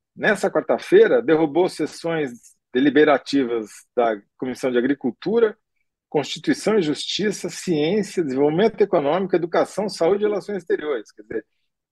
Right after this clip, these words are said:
eles não, os deputados vão, mas não registram presença. Daí não tem quórum e a sessão da comissão cai, porque não, teoricamente não tem número suficiente de parla-, de deputados presentes, embora tenha.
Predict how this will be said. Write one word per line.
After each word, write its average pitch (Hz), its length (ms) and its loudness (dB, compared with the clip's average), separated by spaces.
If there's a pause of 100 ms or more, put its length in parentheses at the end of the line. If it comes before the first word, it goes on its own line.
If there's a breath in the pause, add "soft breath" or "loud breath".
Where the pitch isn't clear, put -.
(140)
eles 131 460 4
não, 131 540 0 (120)
os 113 180 -10
deputados 135 520 4
vão, 165 360 4 (340)
mas 147 180 -4
não 165 100 -4
registram 170 440 -2
presença. 165 600 -4
Daí 123 200 -2
não 147 100 -8
tem 175 200 -6
quórum 175 500 2 (500)
e 147 100 -2
a 170 280 -4
sessão 165 640 -8 (120)
da 131 280 -4
comissão 160 460 -10
cai, 160 400 4 (460)
porque 143 260 -6
não, 143 140 -6 (120)
teoricamente 135 640 2
não 147 140 -10
tem 151 200 -2
número 147 520 -2
suficiente 147 720 -6
de 143 80 -12
parla-, 143 340 2
de 117 120 -8
deputados 131 600 0
presentes, 156 480 -2
embora 220 340 2
tenha. 165 420 -2